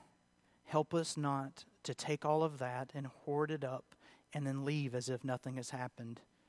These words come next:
May we leave this place believing that you have given us eternal life. May we leave this place knowing that you have given us the bread that will last forever, and that we don't earn it.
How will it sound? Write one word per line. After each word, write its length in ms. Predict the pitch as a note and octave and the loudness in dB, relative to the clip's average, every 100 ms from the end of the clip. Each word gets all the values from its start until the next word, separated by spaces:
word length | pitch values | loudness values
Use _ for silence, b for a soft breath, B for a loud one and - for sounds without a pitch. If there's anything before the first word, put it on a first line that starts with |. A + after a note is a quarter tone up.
| b b b b | b b b b
May 220 | D3 D3+ | 0 2
we 180 | D#3 D#3 | 4 4
leave 340 | C#3+ D3 D#3 D#3 | 4 2 2 0
this 200 | D#3+ - | -2 -2
place 460 | - C#3+ C3+ A#2+ | -8 0 0 0
believing 880 | C3+ C3 B2 C3 D#3+ B2+ A#2+ A2 A2 A#2+ | 0 0 0 0 0 0 -2 -4 -8 -2
that 220 | C3+ - | -2 0
you 80 | B2+ | -2
have 160 | B2+ | 0
given 240 | C3 B2 A#2+ | 0 0 -2
us 140 | - | -2
eternal 360 | B2 C3 B2 B2 | -4 -4 -4 -2
life. 400 | A#2+ A2+ A2+ - B B B - | -2 -2 -8 -16 B B B 2
May 160 | D3 | 4
we 180 | C#3+ D#3+ | 6 4
leave 340 | C#3+ D3+ F3 | 6 4 4
this 180 | D3 C3+ | 2 0
place 360 | - C3+ C3 - | 0 0 0 0
knowing 760 | C3 C#3 C#3 D#3 C3+ A#2+ A#2 B B | -2 2 4 6 4 0 -6 B B
that 180 | C#3+ C3+ | -2 2
you 100 | C#3+ | 2
have 180 | C#3 C3 | 2 4
given 260 | C#3 C3+ B2+ | 2 4 2
us 180 | A#2+ | 0
the 120 | - B2+ | -2 -2
bread 340 | C3 C3 B2 | 4 4 4
that 140 | B2+ | 0
will 120 | B2+ A#2+ | 0 0
last 320 | B2 B2 - | 2 2 -2
forever, 500 | B2+ B2 B2+ B2 A#2+ B B B | -2 0 0 -2 -4 B B B
and 220 | D3+ D3 | 2 4
that 180 | D3 C3+ | 2 2
we 140 | C#3+ | 4
don't 240 | C#3 C3+ - | 4 4 4
earn 180 | C#3+ D3 | 4 4
it. 300 | E3+ - | 2 -2